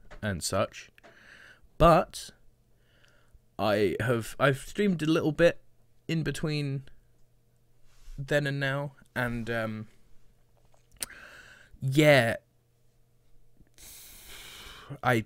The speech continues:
probably still haven't got this set up right, so it's very likely that,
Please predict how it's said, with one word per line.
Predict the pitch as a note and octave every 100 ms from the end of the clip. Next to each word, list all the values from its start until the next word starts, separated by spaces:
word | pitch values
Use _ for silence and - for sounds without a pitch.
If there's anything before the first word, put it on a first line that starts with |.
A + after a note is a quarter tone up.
| -
probably | - B2 G2+ G2+
still | - G2
haven't | G2 F2
got | E2+ D#2+
this | -
set | D#2+
up | -
right, | G2 G2 -
so | - G#2 G2+ - - - - -
it's | - -
very | - C3+ D3
likely | C3 A#2 A#2 - A#2+ A2
that, | G#2 G#2+ F#2+